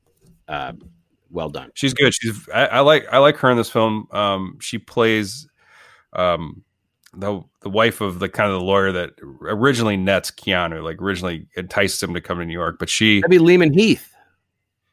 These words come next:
Speaker 2: She is very, um, eh, she's very s-, uh, in a way, she's, like, just kind of very arch without doing very much.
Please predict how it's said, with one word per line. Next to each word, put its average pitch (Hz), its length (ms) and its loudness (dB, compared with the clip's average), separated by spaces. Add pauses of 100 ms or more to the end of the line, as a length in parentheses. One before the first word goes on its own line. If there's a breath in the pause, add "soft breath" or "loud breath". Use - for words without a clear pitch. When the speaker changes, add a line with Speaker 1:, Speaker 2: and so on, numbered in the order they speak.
(580)
Speaker 2:
She 139 300 4
is 127 140 4
very, 127 520 4
um, 98 440 4 (1080 soft breath)
eh, 117 240 -10
she's 117 160 -12
very 180 180 6
s-, - 240 0
uh, 156 180 4
in 156 120 4
a 156 60 8
way, 170 220 4
she's, 127 240 -2
like, 131 200 4
just - 240 -2
kind 139 140 0
of 113 60 0
very 120 220 4
arch 117 420 2
without 104 300 -2
doing 104 300 -2
very 85 200 -6
much. - 440 -14